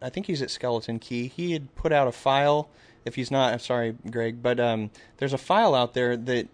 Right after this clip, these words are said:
basically just has a bunch of records of a bunch of different examples he had done an Execute S Q L webinar, which is just a, a great starting point because he gives you the examples, and everybody likes examples to start from, and you just walk through,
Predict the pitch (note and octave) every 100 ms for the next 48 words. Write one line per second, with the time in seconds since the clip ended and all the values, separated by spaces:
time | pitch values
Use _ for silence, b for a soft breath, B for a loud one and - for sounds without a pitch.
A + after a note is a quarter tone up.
0 | - B2+ D3 D#3+ D3 B2 B2+ C3 A#2 A2
1 | B2+ - A2+ A#2+ B2 C#3+ C3+ A#2 A#2 B2
2 | A#2+ A#2+ A#2+ A#2+ A2+ A2+ A2+ A#2 C3 -
3 | B2+ B2 A#2+ A2+ A2+ - A#2 A#2+ - A#2+
4 | A2+ G#2+ A2+ B2+ C#3+ D#3+ B B B C3
5 | C3+ A#2+ B2 A#2 A#2+ A#2 A2+ A2+ C3+ C3
6 | - B2+ C3+ C3+ - A#2 A#2 B2 A#2+ A#2
7 | C#3 C3 B2 A#2 G#2+ A2 B2+ B2 A#2 A#2
8 | A2+ A#2+ A#2 A2+ A2 G#2 - B B B
9 | A2+ A#2+ A#2+ A2 - - C#3 D3 A#2 A2+
10 | A2+ A2 A2+ _ - A#2+ B2 A#2 A#2 A#2
11 | - - B2+ B2